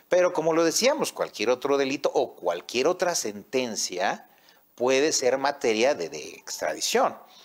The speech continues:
Es decir, en México tenemos solicitudes de extradición, eh, por ejemplo, en que otros países, eh, Guatemala, Estados Unidos, nos requieren que entreguemos una persona porque cometió alguna,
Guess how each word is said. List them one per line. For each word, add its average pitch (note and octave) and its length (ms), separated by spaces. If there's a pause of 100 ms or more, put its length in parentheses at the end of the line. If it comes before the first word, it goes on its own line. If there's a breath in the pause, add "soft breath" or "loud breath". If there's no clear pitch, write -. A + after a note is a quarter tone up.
(240 loud breath)
Es F#2+ 160
decir, D#3+ 260
en G#2+ 160
México A#2+ 360
tenemos D3 420
solicitudes G2 580
de A2 60
extradición, A2+ 580 (540 loud breath)
eh, A2 260
por F2 220
ejemplo, A2 540 (640 loud breath)
en G2+ 220
que F2+ 640 (500)
otros C3+ 380
países, B2 600
eh, D#2+ 320 (160)
Guatemala, G#2+ 800
Estados G2 380
Unidos, G#2+ 460 (380 loud breath)
nos A2+ 220
requieren C3+ 360
que A#2 100
entreguemos A#2 460
una C#3+ 240
persona D#3+ 560
porque A2+ 240
cometió F#2+ 420
alguna, B2 340